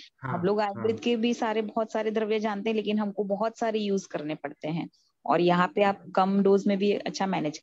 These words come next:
Speaker 1: आपको मालूम है, मैंने दो सौ एमएल का bottle लाया था और मैंने एक family को वो dropper के साथ दे दिया था। सारे लोग यूज़ करते थे, एक महीना चला दो सौ एमएल।
Speaker 2: ओह।
Speaker 1: सभी पूरे, हाँ,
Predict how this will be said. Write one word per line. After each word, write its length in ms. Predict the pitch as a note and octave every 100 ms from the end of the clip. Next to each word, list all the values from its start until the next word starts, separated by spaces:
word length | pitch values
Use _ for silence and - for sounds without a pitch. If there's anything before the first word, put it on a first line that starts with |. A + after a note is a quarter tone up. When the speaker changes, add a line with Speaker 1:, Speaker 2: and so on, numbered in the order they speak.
| -
Speaker 1:
आपको 300 | E3+ F3 G#3+
मालूम 300 | G3+ G#3 G#3+
है, 360 | G3+ - - -
मैंने 280 | D#3 E3+ F#3+
दो 220 | D#3+ F3
सौ 140 | E3+ G3
एमएल 260 | F#3+ F#3
का 120 | F#3
bottle 300 | E3 D#3+ E3+
लाया 200 | F3 D#3+
था 360 | C#3 E3 G#3+ - E3+ B2
और 220 | C#3 C#3+
मैंने 380 | D3 D3+ D3+ F3
एक 400 | F3 E3 E3+ -
family 340 | D3+ D#3+ E3
को 260 | E3 F#3 F#3
वो 180 | E3 E3
dropper 480 | D3+ D#3 D3 F3+
के 380 | F3+ F#3+ F#3 C3+
साथ 260 | C3 D#3 D#3
दे 120 | D3
दिया 200 | B2+ A#2
था। 280 | A#2 A2 - - -
सारे 400 | - - F3 F#3+
लोग 200 | G3+ G3
यूज़ 160 | F#3+ F#3
करते 300 | F3+ E3+ F3+
थे, 100 | -
एक 200 | G3+ G#3
महीना 240 | G#3 G3+ F#3+
चला 240 | F3 D3
दो 200 | C#3 C#3+
सौ 120 | D3
एमएल। 400 | D3 B2+ G#2+ G#2+ - -
Speaker 2:
ओह। 200 | F3+ E3+
Speaker 1:
सभी 320 | E3+ D#3+ F#3+
पूरे, 1040 | - - - - - - - - F3 D#3+ - - - - - - -
हाँ, 140 | A#2